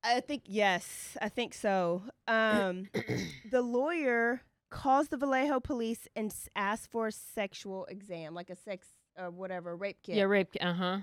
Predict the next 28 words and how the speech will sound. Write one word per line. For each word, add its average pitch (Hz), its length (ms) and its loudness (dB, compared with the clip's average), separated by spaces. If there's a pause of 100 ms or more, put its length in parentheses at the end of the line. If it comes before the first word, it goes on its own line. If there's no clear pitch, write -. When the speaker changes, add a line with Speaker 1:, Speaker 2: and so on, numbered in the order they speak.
(120)
Speaker 1:
And 208 840 2
Speaker 2:
Twenty 240 260 2
fourteen, 175 440 -4
Gone 156 260 -4
Girl, 143 300 -8
yep. - 200 -8 (160)
Speaker 1:
But, 226 340 4 (180)
and 220 200 2
they 220 200 2
said, 208 580 0 (460)
"Oh, 370 440 4
well, 339 200 6
we'll 359 160 0
think 302 260 -4
about 269 320 4
it, 262 240 0
but 285 100 0
in 302 140 0
the 302 60 0
meantime, 277 540 -4
just 294 180 -8
tell 370 180 -6
her 302 60 -2
not 220 180 -6
to 226 80 -14
take - 200 -16
a 175 40 -12
shower." - 500 -18